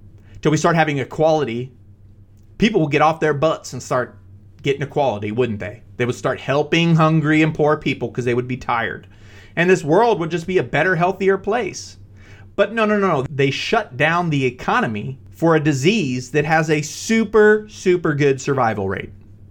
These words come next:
Super good. The only people that die,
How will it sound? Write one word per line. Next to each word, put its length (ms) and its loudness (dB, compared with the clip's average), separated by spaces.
Super 380 -4
good. 340 -2
The 120 -2
only 160 2
people 200 4
that 140 0
die, 540 0